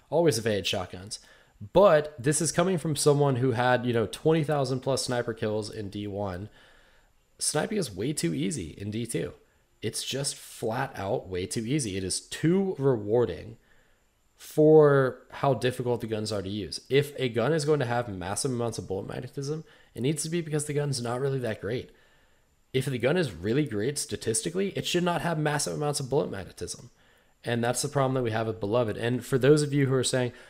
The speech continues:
"Oh, the bullet magnetism's not that bad," I've got a bunch of clips saved on my Xbox of me testing in private matches exactly how far away you can be from the head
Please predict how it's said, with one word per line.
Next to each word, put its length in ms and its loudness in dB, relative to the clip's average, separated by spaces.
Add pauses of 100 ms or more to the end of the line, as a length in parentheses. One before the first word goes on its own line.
(120)
"Oh, 280 6
the 60 6
bullet 240 4
magnetism's 520 -2
not 160 0
that 180 4
bad," 240 6
I've 200 0
got 100 4
a 60 4
bunch 320 0
of 80 -4
clips 260 0
saved 240 -2
on 80 2
my 180 2
Xbox 520 -6 (500)
of 500 2
me 280 0
testing 480 4
in 120 2
private 320 2
matches 380 -2
exactly 400 -4
how 220 0
far 240 2
away 180 4
you 100 2
can 140 -4
be 120 -2
from 180 -8
the 40 -4
head 300 -2